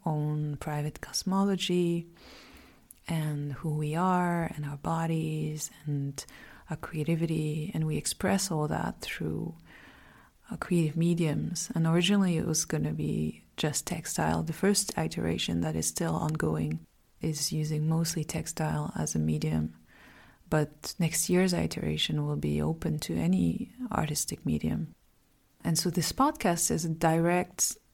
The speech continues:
creation from that course, because as I was doing the course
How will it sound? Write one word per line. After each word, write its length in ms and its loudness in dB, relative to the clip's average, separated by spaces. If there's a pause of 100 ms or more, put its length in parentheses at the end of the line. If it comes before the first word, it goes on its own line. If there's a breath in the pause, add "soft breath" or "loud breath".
(280)
creation 1200 2 (140)
from 460 4
that 300 -2
course, 720 0 (1300 loud breath)
because 400 2
as 280 4
I 60 4
was 220 0
doing 280 2
the 100 -2
course 720 -2